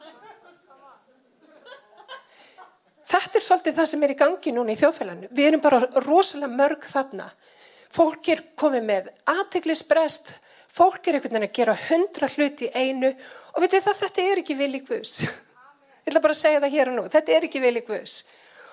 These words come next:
Og vilji Guðs er bara að fara hreinlega að slökkva á símanum. Nei, ég segi það ekki. Ég ætla nú ekkert að fullyrða neitt um það. En ég trúi því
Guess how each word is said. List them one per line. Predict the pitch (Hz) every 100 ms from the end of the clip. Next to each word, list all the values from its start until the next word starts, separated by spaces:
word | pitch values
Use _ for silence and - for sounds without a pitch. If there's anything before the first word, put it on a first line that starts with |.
| - - _ - _ _
Og | 254 247
vilji | 339 403
Guðs | 349 311
er | 285
bara | -
að | 226
fara | 233 247
hreinlega | 262 226 202
að | 190
slökkva | 311 - 302
á |
símanum. | 208 202 294 208
Nei, | 185 196
ég | 220 - 226
segi | 240 190
það | 190 180
ekki. | 196 220 - _ _ -
Ég | -
ætla | 226 226
nú |
ekkert | 226 -
að | 196
fullyrða | - 240 226
neitt | 226 - - -
um | 233
það. | - 190 147 - - - - - - - - _ _ _ _ 240
En | 269
ég | 359 370
trúi | - 339 381
því | 285